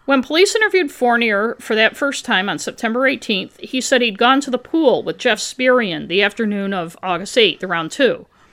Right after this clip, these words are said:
He later changed that to Leroy Spirian, which was who he was actually with. At three, they went to Opal Merrick Elementary School, where they started drinking vodka and Bacardi.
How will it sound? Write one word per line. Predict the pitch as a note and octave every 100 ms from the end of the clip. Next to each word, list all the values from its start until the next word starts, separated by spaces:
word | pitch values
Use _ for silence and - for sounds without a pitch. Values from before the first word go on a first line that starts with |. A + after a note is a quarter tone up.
| _
He | - C4+
later | C4 C4+ A#3+
changed | - B3 G#3
that | A3+ D#3
to | G3+
Leroy | F#3+ F3+ D3+
Spirian, | C#3+ - F3+ D#3+ D3+ C3+
which | - E3+ E3+
was | G#3 D#3+ D#3 - - -
who | A3 F#3
he | F3+
was | E3+ -
actually | A#2+ - -
with. | D3+ B2+ - _
At | C4+ C#4
three, | - F#4+ F#4
they | C#4+
went | A#3+ G#3+
to | -
Opal | - B3+ E4
Merrick | B3+ A#3 A3+ A3
Elementary | F#3+ F#3+ G#3 G3 F#3
School, | F#3+ - E3+ F3
where | F#3
they | F3
started | F#3+ - F#3+ F#3+
drinking | G3+ G3 F#3+
vodka | F3+ F3 F#3+ G#3
and | F3+
Bacardi. | D#3 A3 G#3 D3 -